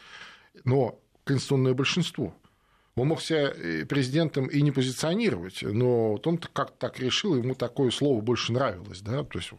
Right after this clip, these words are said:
там президент, в России президент, и я президент, а, вот, и, и, но формально он контролировал всё. И, конечно, это было, это другой вес был, это была другая, так сказать, э, конструкция, было другое государство.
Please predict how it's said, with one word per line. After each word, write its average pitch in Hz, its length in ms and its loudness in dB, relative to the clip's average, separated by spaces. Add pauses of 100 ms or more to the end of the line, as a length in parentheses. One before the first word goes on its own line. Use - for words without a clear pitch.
(120)
там 156 220 0
президент, 113 380 -2
в 107 40 0
России 151 260 -2
президент, 101 520 -4
и 104 40 2
я 147 140 2
президент, 117 560 -2 (800)
а, 104 380 0
вот, 104 360 0
и, 104 320 2 (280)
и, 127 280 0
но 117 140 2
формально 160 520 0
он 139 60 0
контролировал 131 640 0
всё. - 300 -4 (580)
И, 98 160 0
конечно, 170 540 0
это 104 420 -2
было, 104 880 0
это 113 160 -6
другой 120 340 2
вес 160 340 2
был, 110 260 -2
это 95 120 -10
была 110 280 2
другая, 120 640 0
так - 160 -8
сказать, - 460 -2
э, 104 460 0
конструкция, 110 600 -2
было 120 160 2
другое 127 260 2
государство. - 640 -4